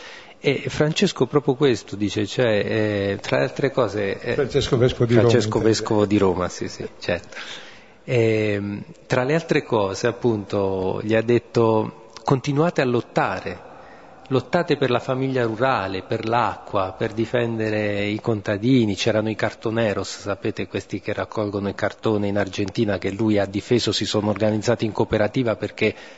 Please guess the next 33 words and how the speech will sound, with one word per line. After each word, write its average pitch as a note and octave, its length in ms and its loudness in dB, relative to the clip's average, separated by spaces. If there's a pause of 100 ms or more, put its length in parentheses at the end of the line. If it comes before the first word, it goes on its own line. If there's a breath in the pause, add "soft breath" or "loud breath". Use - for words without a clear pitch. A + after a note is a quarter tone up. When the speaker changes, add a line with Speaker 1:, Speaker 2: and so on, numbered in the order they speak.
(100)
Speaker 1:
quando A2+ 300 0
la G#2+ 140 0
cosa C3+ 240 0
era A#2 120 2
diventata A2 520 -2
un G#2+ 120 -2
affare, G2+ 600 -2 (320 loud breath)
allora G#2 440 -2
c'erano A2+ 440 0
delle G2+ 260 0
altre A#2+ 480 0 (260 loud breath)
compagnie A#2+ 540 0
che A#2 120 0
volevano G2 480 -2
sfruttare G#2 640 -4
questa G#2+ 320 -4
cosa, A2+ 380 0
però A#2+ 300 -4
togliendo A#2 580 0
poi A2+ 260 2
quello A#2 260 2
che - 80 -4
era A2 140 -2
diventato A2 500 -4
un G#2+ 80 -4
lavoro A2+ 380 0
per G#2 180 0
i F#2+ 220 -2
senza - 320 -2
fissa - 320 -4
dimora. G2 440 0 (680 loud breath)
Allora C#3+ 280 2
ecco, G2+ 320 -4